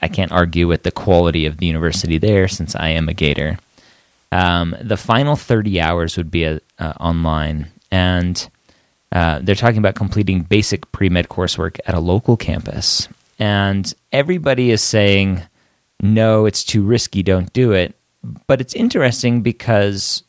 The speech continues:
the medical school, U T Southwestern, that this person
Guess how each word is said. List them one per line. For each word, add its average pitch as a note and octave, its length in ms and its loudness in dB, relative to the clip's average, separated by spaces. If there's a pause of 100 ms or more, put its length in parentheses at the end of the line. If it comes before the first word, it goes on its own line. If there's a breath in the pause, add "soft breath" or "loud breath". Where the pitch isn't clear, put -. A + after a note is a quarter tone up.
(360)
the G#2 220 -2
medical B2 420 2
school, F2+ 300 -2
U G#2+ 140 0
T G2 180 -4
Southwestern, F2 880 0
that - 140 -2
this E2+ 120 -2
person E2 540 0